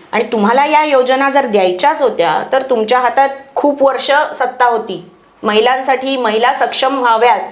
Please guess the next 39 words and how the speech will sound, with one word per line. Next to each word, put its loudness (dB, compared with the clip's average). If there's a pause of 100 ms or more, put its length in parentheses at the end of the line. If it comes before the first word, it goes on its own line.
(180)
हा -2
जर -2
तुमचा -2
ह्या 0
आधी 0
पण -2
विचार -2
होता 0
तर 0
तो 0
तेव्हाच -2
का 2
नाही -2
अंमलात 0
आणलेला? -2 (400)
त्याच्यासाठी 0
कोणीतरी 0 (260)
पक्ष, -2
अ, 0 (640)
हे 2
निर्णय 2
घेतल्यानंतर -2
तुम्ही 0
जर 2
आता 0
म्हणत 0
असाल 0 (640)
की 0
"आम्ही 2
हे 0
देऊ, 0
आम्ही -2
ते 4
देऊ", 2 (340)
हे 2
देऊ 2
नाही, 2
आम्ही 0
दिलंय. -2